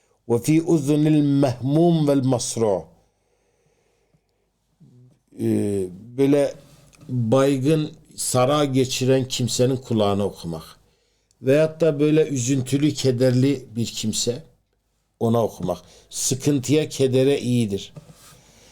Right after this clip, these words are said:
Hazreti Adem yeryüzüne indiğinde yalnızlık hissetmiş. Rivayette var, Cebrail aleyhisselam ona ezan oku demiş. Ezan tavsiye etmiş.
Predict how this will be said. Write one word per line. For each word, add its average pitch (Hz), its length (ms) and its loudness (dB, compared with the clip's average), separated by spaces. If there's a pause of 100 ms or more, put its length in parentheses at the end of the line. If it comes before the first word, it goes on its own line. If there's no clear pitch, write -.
Hazreti 123 520 -2
Adem 139 420 0 (240)
yeryüzüne 127 540 0
indiğinde 127 720 2 (760)
yalnızlık 123 680 2
hissetmiş. - 1000 -6 (1200)
Rivayette 113 540 0
var, 139 360 -2 (400)
Cebrail 117 460 0
aleyhisselam 117 560 -2
ona 135 200 2
ezan 120 420 -2
oku 113 300 -6
demiş. - 520 -8 (400)
Ezan 82 380 -6 (100)
tavsiye 62 420 -14
etmiş. - 400 -20